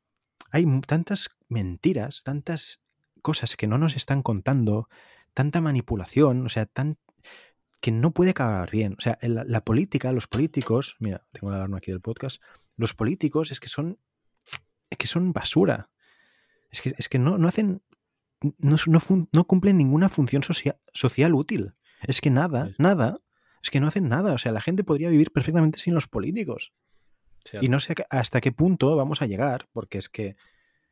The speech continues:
Speaker 1: no sé, es que a mí me, cuando pienso en todas estas cosas me da pena, o sea, me entristezco, me, me da
Speaker 2: Sí.
Speaker 1: mucha pena.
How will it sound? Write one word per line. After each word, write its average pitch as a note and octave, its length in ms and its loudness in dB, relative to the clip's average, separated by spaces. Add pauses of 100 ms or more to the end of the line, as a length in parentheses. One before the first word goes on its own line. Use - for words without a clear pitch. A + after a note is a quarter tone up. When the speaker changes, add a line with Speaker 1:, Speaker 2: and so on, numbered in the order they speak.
(1500)
Speaker 1:
no C3 140 0
sé, - 240 -8 (160)
es - 120 -8
que - 80 2
a A#2+ 40 6
mí C3 120 6
me, F3+ 200 6
cuando G#2+ 240 2
pienso D3 180 2
en F3+ 60 2
todas B2+ 180 0
estas G#2 220 -6
cosas - 300 -8
me G2 140 0
da A2+ 200 0
pena, F#2 380 -4
o - 40 -20
sea, F#2 180 -4
me F#2 120 -4
entristezco, - 800 -10 (160)
me, F#2+ 180 -8
me F#2 180 -8
da A2 180 -4
Speaker 2:
Sí. F#2 120 -6
Speaker 1:
mucha A#2 320 -4
pena. - 340 -12